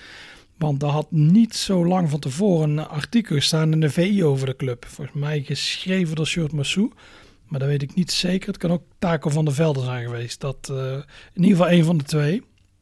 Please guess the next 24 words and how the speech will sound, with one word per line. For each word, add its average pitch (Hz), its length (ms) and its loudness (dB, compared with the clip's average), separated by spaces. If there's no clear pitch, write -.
En, 160 180 -2
eh, 143 120 0
ja, 180 140 2
dat 143 100 2
was 143 180 0
heel, 156 400 0
eh, 131 100 -6
ja, 156 220 -2
wat 120 160 -8
ze - 60 -10
allemaal 131 200 -2
lazen 151 360 0
over 123 140 0
die 123 100 -8
club. 127 280 -6
Ja, 139 80 -4
dat 131 100 -6
was 135 120 -4
zo - 80 -4
interessant. 143 720 -2
Dus, - 220 -14
eh, 107 160 -14
dat 104 440 -16
was - 300 -10